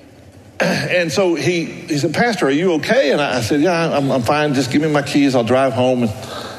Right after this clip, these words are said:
he said, "No." And so he called Dave Snyder, the athletic trainer. Dave Snyder came out, and he saw that I was in distress. And I was just like, "Just let me go home."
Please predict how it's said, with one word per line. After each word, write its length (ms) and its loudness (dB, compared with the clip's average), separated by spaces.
he 60 -2
said, 180 -2
"No." 320 0
And 80 -2
so 80 0
he 120 0
called 320 0
Dave 200 0
Snyder, 520 0
the 160 -2
athletic 420 2
trainer. 320 2
Dave 200 2
Snyder 300 2
came 280 0
out, 220 2
and 160 -2
he 140 -2
saw 360 2
that 120 0
I 100 4
was 160 0
in 140 2
distress. 520 0
And 80 0
I 40 2
was 100 0
just 160 -2
like, 160 0
"Just 220 -2
let 80 2
me 100 2
go 140 0
home." 500 0